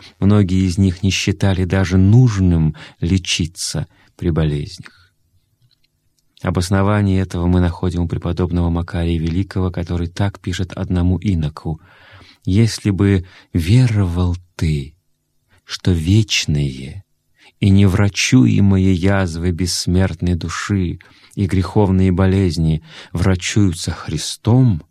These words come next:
то уверовал бы, что Он силен уврачевать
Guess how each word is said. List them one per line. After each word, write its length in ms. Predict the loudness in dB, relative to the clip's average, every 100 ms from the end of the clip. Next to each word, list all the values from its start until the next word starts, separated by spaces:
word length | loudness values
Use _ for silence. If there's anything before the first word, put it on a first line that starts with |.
| _ _ _ _ _ _ _ _ _ _ _ _ _
то 140 | 0 4
уверовал 800 | 4 4 4 4 4 4 4 4
бы, 340 | 2 0 0 -6 _ _ _ _
что 320 | -6 2 4
Он 160 | 6 4
силен 480 | 2 2 4 6
уврачевать 880 | 4 2 0 0 2 2 0 -4 -16